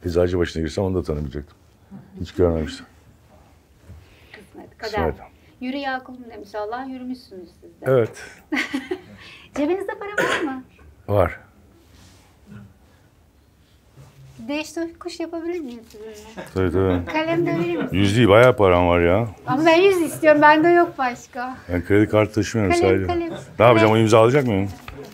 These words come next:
Speaker 2: Onu imzalayayım, ben size bunu vereyim. Ben imzalamasam olur herhalde.
Speaker 1: Ben, ben,
Speaker 2: <laughs>
Speaker 1: ben aslında
Speaker 2: Sevgilerim
Speaker 1: para
Speaker 2: benim.
Speaker 1: imzalamayı seviyorum. İki ay önce, e, Dubai'deydik eşimle. E, Nusret'e gittik.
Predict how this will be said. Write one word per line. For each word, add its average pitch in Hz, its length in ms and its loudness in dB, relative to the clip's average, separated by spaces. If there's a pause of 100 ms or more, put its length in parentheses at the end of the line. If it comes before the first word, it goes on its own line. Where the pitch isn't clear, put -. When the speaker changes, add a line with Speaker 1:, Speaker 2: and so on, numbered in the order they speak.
(340)
Speaker 2:
Onu 359 200 2
imzalayayım, 392 720 0
ben 330 180 -4
size 320 360 -12
bunu 330 140 -8
vereyim. 247 340 -8
Ben 320 140 0
imzalamasam 330 600 -8
olur 370 180 -6
herhalde. 233 500 -6 (220)
Speaker 1:
Ben, 113 220 4 (140)
ben, 127 180 6
Speaker 2:
<laughs> - 80 -6 (1900)
Speaker 1:
ben 123 140 6
aslında 143 540 6
Speaker 2:
Sevgilerim 131 260 2
Speaker 1:
para 135 180 8
Speaker 2:
benim. 143 140 8
Speaker 1:
imzalamayı 139 520 6
seviyorum. 143 640 6 (140)
İki 123 300 4
ay 131 80 10
önce, 131 300 6 (340)
e, 117 80 -2 (600)
Dubai'deydik 123 720 8
eşimle. 120 460 4 (1000)
E, 95 80 -2 (1300)
Nusret'e 123 520 6
gittik. 120 500 0